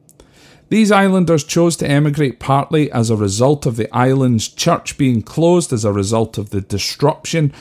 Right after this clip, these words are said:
of eighteen forty-three, which is again something that we'll more than likely get into properly in later episodes, and this, uh, led to the creation of the Free Church of Scotland from just the standard Church of Scotland.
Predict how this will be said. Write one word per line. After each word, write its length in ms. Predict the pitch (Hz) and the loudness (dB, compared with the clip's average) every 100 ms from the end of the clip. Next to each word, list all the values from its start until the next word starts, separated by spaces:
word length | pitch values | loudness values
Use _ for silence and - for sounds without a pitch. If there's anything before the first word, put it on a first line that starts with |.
| - - | -20 -6
of 200 | 104 101 - | -4 -4 -4
eighteen 440 | 123 117 - 120 104 | -2 -2 -2 -2 -2
forty-three, 1040 | - 117 110 - 95 - - 143 170 156 - - - - | -4 -2 -2 -4 -10 -10 -4 -2 0 -4 -8 -20 -14 -8
which 200 | 110 104 | -6 -4
is 120 | 98 | -4
again 320 | 98 117 110 | -2 0 0
something 400 | - 110 - 101 | -2 -4 -4 -4
that 100 | 101 | -4
we'll 120 | 98 | -2
more 260 | 107 135 135 | 0 2 2
than 160 | 113 | 0
likely 260 | 107 98 101 | 0 -4 -8
get 200 | 95 92 | -8 -6
into 360 | 107 101 - 98 | -6 -6 -6 -8
properly 640 | - 127 127 135 127 110 | -2 -2 0 -2 0 -2
in 260 | 104 98 104 | -2 -4 -4
later 320 | 113 101 104 | -4 -2 -2
episodes, 480 | 120 - - 127 - - - - - - | -2 -4 -2 -2 -4 -14 -20 -20 -20 -4
and 260 | 117 123 | 0 2
this, 300 | 165 - - | 2 2 0
uh, 240 | 147 135 113 | 2 2 0
led 320 | 120 131 123 | 2 2 2
to 100 | 120 | -2
the 120 | 110 | -2
creation 560 | 104 131 143 147 135 120 | -2 0 2 2 0 -2
of 180 | 113 104 | -2 -4
the 100 | 107 | -4
Free 400 | - - 156 165 | -4 -2 0 0
Church 380 | - 127 - 113 | -2 -2 -2 -6
of 80 | |
Scotland 500 | - - 107 104 107 | -4 -4 -4 -2 -2
from 220 | - 110 104 | -2 -2 -2
just 240 | 101 - | -4 -6
the 80 | 104 | -6
standard 580 | - 101 101 98 95 - - | -4 -2 -2 -2 -4 -8 -8
Church 340 | - 135 - | -4 -4 -4
of 140 | 143 117 | -6 -6
Scotland. 500 | - 110 - 104 | -8 -12 -12 -14